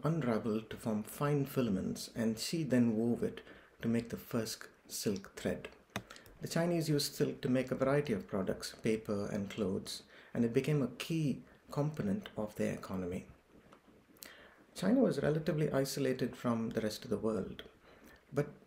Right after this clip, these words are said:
till the first century B C, but at this point the Han dynasty ruled China. Emperor Wu wanted to use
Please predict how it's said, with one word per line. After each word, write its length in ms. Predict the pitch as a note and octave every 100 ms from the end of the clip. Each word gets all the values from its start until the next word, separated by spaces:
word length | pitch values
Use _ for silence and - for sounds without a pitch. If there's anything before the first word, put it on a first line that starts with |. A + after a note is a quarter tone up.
| _ - _ _ - _ -
till 160 | D3+
the 80 | B2+
first 240 | B2+ A#2+
century 320 | - B2 - A2+
B 180 | A2+
C, 360 | G#2+ - A2+ - -
but 220 | B2 - - - -
at 140 | B2+ - - - -
this 200 | - G#3
point 320 | - B2+ A2+
the 100 | G#2
Han 380 | - - D#3+ F3
dynasty 680 | A#2+ G2 G2 - - A2 B2 - A2
ruled 320 | A2+ A2+ -
China. 340 | - F2 - - - - - - - - _ -
Emperor 340 | F3+ F#3+ E3+
Wu 500 | A#2 G2+ D3+ A2 - -
wanted 420 | A#2 C3+ C#3+ D3
to 40 | B2+
use 300 | B2 A#2+